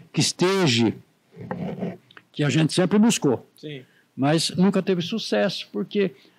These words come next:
Speaker 1: ah, porque um problema com a pro-, com o presidente, um problema com a eleição, um problema com a pandemia e, e o investidor fugindo. Quem sabe agora, mostrando a cara, né?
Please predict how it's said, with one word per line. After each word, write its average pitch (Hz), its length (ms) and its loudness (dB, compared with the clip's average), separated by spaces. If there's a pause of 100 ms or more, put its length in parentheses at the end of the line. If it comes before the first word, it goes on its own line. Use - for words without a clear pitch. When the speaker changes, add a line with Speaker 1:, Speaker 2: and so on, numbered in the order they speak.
(120)
Speaker 1:
ah, 240 180 0
porque 202 320 0
um 190 300 4
problema 196 480 4
com 170 600 0
a 147 60 0
pro-, 165 320 0
com 160 440 0
o 143 40 -2
presidente, 226 960 2 (340)
um 160 60 -14
problema 208 280 2
com 190 100 0
a - 20 4
eleição, 240 600 2
um 233 40 4
problema 202 420 2
com 196 140 -6
a 175 160 -2
pandemia 214 880 4 (380)
e, 214 460 2
e 214 60 4
o 214 100 2
investidor 202 600 2
fugindo. 160 640 0 (800)
Quem 285 160 2
sabe 156 380 0
agora, 135 480 -2 (400)
mostrando 156 420 0
a 139 80 2
cara, 180 320 2
né? 160 220 2